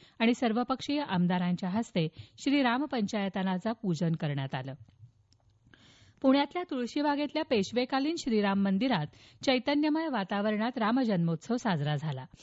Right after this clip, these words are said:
यानिमित्तानं मंदिराला फुलांची आकर्षक आरास आणि विद्युत रोषणाई करण्यात आली आहे.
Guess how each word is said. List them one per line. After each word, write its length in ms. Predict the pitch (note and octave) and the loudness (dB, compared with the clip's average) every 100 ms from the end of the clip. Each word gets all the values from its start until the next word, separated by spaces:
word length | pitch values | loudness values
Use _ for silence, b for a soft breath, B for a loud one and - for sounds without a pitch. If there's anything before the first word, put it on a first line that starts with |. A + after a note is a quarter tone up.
| B B B | B B B
यानिमित्तानं 640 | A3+ A3 A3 G#3+ A3 G#3+ C#4 | 2 2 2 0 0 0 2
मंदिराला 560 | B3 F#3 F#3+ F#3+ G3 | 2 2 0 -2 -2
फुलांची 540 | G#3 G#3 F#3 F#3 F3+ A#3 D#3+ | -4 0 0 2 0 -4 -6
आकर्षक 440 | D#3 F#3 F3+ G3 - | -6 -2 -2 -4 -6
आरास 340 | E3+ E3 G3+ - B B | -2 0 -2 -4 B B
आणि 140 | A3+ A3+ | 2 2
विद्युत 360 | A#3+ G#3 D#4+ | 2 -2 -2
रोषणाई 420 | A#3 F3 - F3+ G#3+ | 0 0 0 0 0
करण्यात 400 | G#3+ D#3 D#3 G3 | 2 2 0 0
आली 240 | F3 D3+ | -2 -2
आहे. 280 | C3+ - | -6 -8